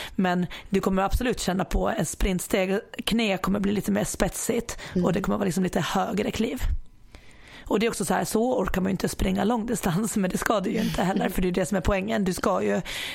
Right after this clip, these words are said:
Speaker 1: ta dig sn-, fram så snabbt som möjligt.
Speaker 2: Mm.
Speaker 1: Och i distans, då är du ju kanske sällan uppe med foten så högt upp under rumpan, liksom.
Speaker 2: Nej, precis.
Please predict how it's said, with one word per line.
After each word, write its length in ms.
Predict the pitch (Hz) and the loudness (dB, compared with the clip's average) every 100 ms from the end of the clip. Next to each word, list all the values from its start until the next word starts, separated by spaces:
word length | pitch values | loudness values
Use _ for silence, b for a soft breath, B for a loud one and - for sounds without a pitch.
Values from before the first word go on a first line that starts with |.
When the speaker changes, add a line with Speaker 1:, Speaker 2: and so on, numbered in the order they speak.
| B | B
Speaker 1:
ta 180 | - 175 | 0 0
dig 80 | 190 | 0
sn-, 260 | - 220 - | -2 -2 -2
fram 260 | 202 190 | -2 0
så 100 | 185 | 0
snabbt 240 | 180 196 - | -2 0 0
som 160 | 208 | 2
möjligt. 540 | 208 208 233 254 - - - | 2 0 -2 -4 -6 -12 -4
Speaker 2:
Mm. 300 | 175 170 170 - | -2 0 -2 0
Speaker 1:
Och 320 | 185 - - B B | 0 0 -8 B B
i 220 | 185 180 | 2 2
distans, 560 | 170 175 - 190 190 - | 2 0 0 0 -2 0
då 180 | 202 | 2
är 140 | 208 185 | 4 2
du 80 | 180 | 2
ju 240 | 185 190 | 2 0
kanske 260 | 190 170 175 | 0 0 2
sällan 340 | 208 185 196 | 2 2 2
uppe 180 | 180 190 | 2 2
med 140 | 190 | 2
foten 320 | - 190 - 190 | 4 2 2 2
så 240 | 202 202 - B | 2 0 -2 B
högt 380 | - 208 - - | 0 0 0 0
upp 300 | 180 - - | 2 2 2
under 240 | 165 185 | 2 2
rumpan, 440 | 185 175 - 226 233 | 2 0 0 0 0
liksom. 260 | - 240 254 - | 0 -2 -4 -12
Speaker 2:
Nej, 640 | - 214 208 185 180 185 - | -4 0 2 2 2 -2 -2
precis. 720 | 180 175 185 170 170 - | -4 -2 -2 -2 -4 -10